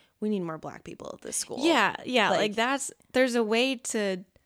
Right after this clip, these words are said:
Speaker 2: assess talent
Speaker 1: Mm-hmm.
Speaker 2: that's completely independent from skin color. I mean, 'cause, like, who's to s-, like, Brandon's actually not bad. Like, I mean,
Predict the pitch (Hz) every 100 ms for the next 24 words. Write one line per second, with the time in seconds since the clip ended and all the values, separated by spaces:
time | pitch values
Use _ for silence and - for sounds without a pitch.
0 | _ _ _ _ _ _ _ - 208 -
1 | 220 214 - - 214 196 170 - _ _
2 | 214 226 214 175 170 180 175 _ _ _
3 | - 208 185 - 214 214 269 254 226 196
4 | 190 220 214 170 - 170 185 208 190 180
5 | 170 - - 208 214 196 190 214 202 190
6 | - _ _ _ - 294 - 285 - 311
7 | 240 277 370 359 311 330 - 330 330 339
8 | 330 403 202 202 208 202 - 226 226 202